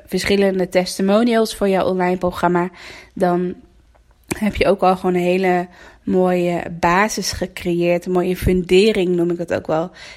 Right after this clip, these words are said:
gecreëerd in jouw bedrijf, waardoor je, waar, waar, ja, waar je weer op kunt bouwen,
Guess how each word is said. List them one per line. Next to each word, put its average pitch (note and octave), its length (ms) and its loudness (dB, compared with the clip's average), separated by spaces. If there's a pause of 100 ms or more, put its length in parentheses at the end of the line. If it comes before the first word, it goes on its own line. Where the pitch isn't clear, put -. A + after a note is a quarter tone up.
gecreëerd F3 720 -2
in E3+ 140 0
jouw D#3+ 180 2
bedrijf, E3 640 -2
waardoor E3 480 0
je, D#3+ 220 -2
waar, E3+ 400 0
waar, F3 500 0
ja, G3 300 0
waar E3+ 180 0
je F3+ 100 0
weer F3 160 -2
op F3 140 -4
kunt E3+ 300 -6
bouwen, F3+ 460 2